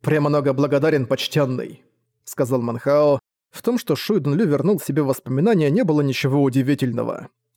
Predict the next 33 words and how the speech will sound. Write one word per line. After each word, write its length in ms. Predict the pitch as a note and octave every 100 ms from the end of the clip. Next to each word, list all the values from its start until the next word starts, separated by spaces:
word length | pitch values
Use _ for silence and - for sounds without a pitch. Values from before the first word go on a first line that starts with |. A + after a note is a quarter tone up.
| _
Шуй 300 | - C#3+ C#3
Дунлю 340 | C3+ A#2+ D3
был 220 | C3+ C3
настоящей 600 | B2+ E3+ - E3 B2+ -
легендой. 680 | C#3+ B2+ C#3 B2+ A#2+ G#2+ - _ _ _ _ _
Будь 320 | C#3 D3 B3+
то 120 | -
Девять 320 | D3+ E3 D3+ -
Печатей 500 | B2 - G#3 - G3
или 180 | A3
часть 280 | C#3+ F#3 C3+
души, 300 | B2+ B2 C4
пришедшая 540 | G3+ C3+ - F#3+ - C3
из 40 |
глубин 360 | B2+ C3 D3 B2+
времён, 540 | B2 C3 F3+ C#3 A#2+ _
когда 240 | - E3+
дело 220 | A#3+ F3 C#3
касалось 420 | B2+ G3+ E3 -
мира 180 | D3 D3+
горы 260 | C3+ B2+
и 40 | B2
моря, 460 | F3 F#3+ C#3+ B2 - _ -
он 180 | C4+
был 160 | D3 D3
привязан 400 | - C#3 F3 C#3
к 60 | -
нему 220 | C#3 B2+
так 260 | G3 G#3
же, 100 | B2+
как 160 | C3 C#3
и 40 |
Манхао. 680 | C#3+ B2+ B2 C#3 B2 - -